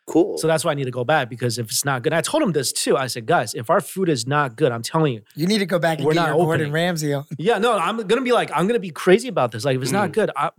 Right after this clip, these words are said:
Speaker 2: I'm, we're not opening this restaurant. We have
Speaker 3: Until
Speaker 2: to
Speaker 3: it's
Speaker 2: delay it.
Speaker 3: right.
Speaker 2: We have to make sure this is perfect. So I'm hoping, um, it's gonna be good. I'm hoping it's gonna be great. And, uh, my biggest fear is just, like, I go back and we cook everything up and nothing's good. I'm just, like, freaking out. That's my biggest fear.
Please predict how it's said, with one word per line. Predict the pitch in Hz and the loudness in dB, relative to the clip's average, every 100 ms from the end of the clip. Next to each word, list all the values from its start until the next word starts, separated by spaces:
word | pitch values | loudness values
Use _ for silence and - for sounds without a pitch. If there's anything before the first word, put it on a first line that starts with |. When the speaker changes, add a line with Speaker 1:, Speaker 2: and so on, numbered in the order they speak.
| 147 - | -6 2
Speaker 2:
I'm, | 143 156 143 143 | 2 2 -8 -12
we're | 131 139 | -4 0
not | 165 151 | 2 2
opening | 170 180 139 | 0 -2 -4
this | 107 | 0
restaurant. | 127 175 135 110 | 0 0 -2 -6
We | 107 | -2
have | 151 | 0
Speaker 3:
Until | 147 160 | 0 0
Speaker 2:
to | 147 | 2
Speaker 3:
it's | 143 | 2
Speaker 2:
delay | 170 | 2
it. | 147 | 0
Speaker 3:
right. | 127 | -4
Speaker 2:
We | 120 | -2
have | 143 | -2
to | 147 | 0
make | 139 | 0
sure | 156 | 0
this | 131 | -2
is | 131 | -4
perfect. | 120 160 - - - - | 0 0 0 -6 -18 -8
So | - 185 | 0 2
I'm | 160 151 | 2 0
hoping, | - - 208 247 170 123 104 _ _ _ _ _ | -6 0 0 0 -2 -4 -6 _ _ _ _ _
um, | 143 143 139 135 | 2 2 0 -2
it's | 147 - | -4 0
gonna | 156 143 | 0 0
be | 139 131 120 - _ _ | -2 -4 -6 -14 _ _
good. | 151 127 127 | 2 2 0
I'm | 131 | 0
hoping | 143 151 | 2 2
it's | 147 | 0
gonna | 120 127 | -2 -4
be | 117 | -6
great. | 123 120 110 - | -2 -2 -2 -8
And, | 131 123 120 - | -6 -4 -4 -2
uh, | 127 | 0
my | 127 127 131 - | 2 0 -4 4
biggest | 175 160 - - | 4 6 0 -4
fear | 165 143 131 | -2 0 0
is | 123 | -2
just, | - - | -2 0
like, | 135 117 110 _ - - | 2 0 -2 _ -20 -8
I | 127 | -4
go | 135 | -2
back | 127 127 127 123 | 0 0 0 -4
and | 120 | -6
we | |
cook | 117 127 123 | -2 0 0
everything | 127 120 | 0 -2
up | 117 | -2
and | 110 110 | -2 -2
nothing's | 113 110 | -2 -2
good. | - 113 | -4 -6
I'm | 107 | -6
just, | 107 117 | -10 -8
like, | 107 | -8
freaking | - 123 - | -8 -10 -4
out. | 110 110 | -2 2
That's | 127 139 | 0 0
my | |
biggest | 127 131 123 | -2 -2 -4
fear. | - | -6